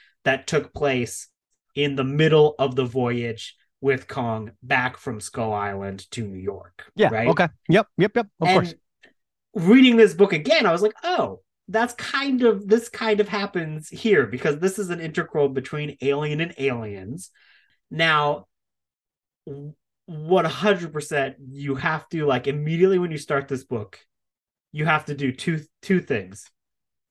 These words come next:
Speaker 1: One, completely suspend your disbelief.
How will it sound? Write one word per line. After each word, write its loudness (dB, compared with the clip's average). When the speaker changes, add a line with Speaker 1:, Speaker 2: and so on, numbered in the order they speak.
Speaker 1:
One, -2
completely -2
suspend -2
your -2
disbelief. -2